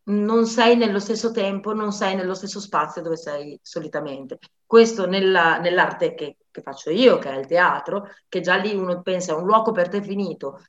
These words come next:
è sempre quel luogo lì magari, è quel teatro, tu vai lì, ma un-, ogni volta si trasforma in un'altra cosa.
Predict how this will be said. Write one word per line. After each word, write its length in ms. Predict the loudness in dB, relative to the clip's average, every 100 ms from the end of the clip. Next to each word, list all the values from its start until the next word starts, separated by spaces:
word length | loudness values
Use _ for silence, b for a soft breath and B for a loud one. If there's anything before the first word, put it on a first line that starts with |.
| -8
è 100 | -2
sempre 400 | 6 6 6 2
quel 140 | 2
luogo 320 | 6 6 8
lì 180 | 6 6
magari, 400 | 4 2 0 -2
è 60 | 4
quel 260 | 6 6
teatro, 760 | 4 2 2 0 -2 -2 -4 _ -4
tu 180 | -2
vai 340 | 4 6 6 2
lì, 340 | -2 -4 -6 _
ma 100 | -4
un-, 200 | -4 -6
ogni 260 | -2 2 4
volta 240 | 4 2
si 140 | -2 -6
trasforma 420 | -8 -6 -4 -2
in 80 | -2
un'altra 340 | -2 -2 -4
cosa. 420 | -4 -4 -4 -8